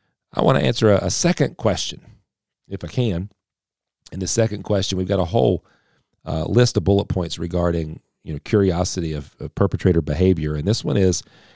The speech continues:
can you address when the abuser seeks sympathy from the church and outcasts the spouse? And especially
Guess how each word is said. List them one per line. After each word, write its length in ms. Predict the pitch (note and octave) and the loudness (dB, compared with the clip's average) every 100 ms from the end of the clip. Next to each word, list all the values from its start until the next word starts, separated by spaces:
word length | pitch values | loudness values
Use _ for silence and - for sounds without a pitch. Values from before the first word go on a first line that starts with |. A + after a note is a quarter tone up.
| - | -4
can 140 | A#2+ | 0
you 120 | A#2 | 2
address 400 | G2+ F#2 B2 E3+ | 2 4 2 2
when 120 | D#3 G#2+ | 0 2
the 120 | F2+ | 2
abuser 520 | D2+ F#2+ C3 C3 B2 | 0 0 0 0 0
seeks 420 | - G#2 - - - | 0 -2 -4 -8 -6
sympathy 500 | - B2+ D3 - A#2+ | 0 2 2 0 0
from 180 | G2 F2 | 0 -2
the 100 | D#2 | -4
church 720 | - - G#2+ D#2+ - - - _ _ _ _ _ _ _ _ - | -6 -2 0 0 -4 -10 -16 _ _ _ _ _ _ _ _ -2
and 200 | G#2+ G#2 | 0 2
outcasts 560 | G#2+ - - F2+ E2+ | 2 0 0 0 0
the 100 | - | -2
spouse? 680 | F#2+ - D#3 - - - - - _ _ _ _ _ _ _ _ _ | -4 0 0 0 -6 -8 -8 -14 _ _ _ _ _ _ _ _ _
And 420 | G#2 G2 F#2+ F#2 | 0 2 4 2
especially 840 | E2+ - - F3 - D2+ B1+ G#2 - | 0 -2 2 2 2 0 -2 -6 -10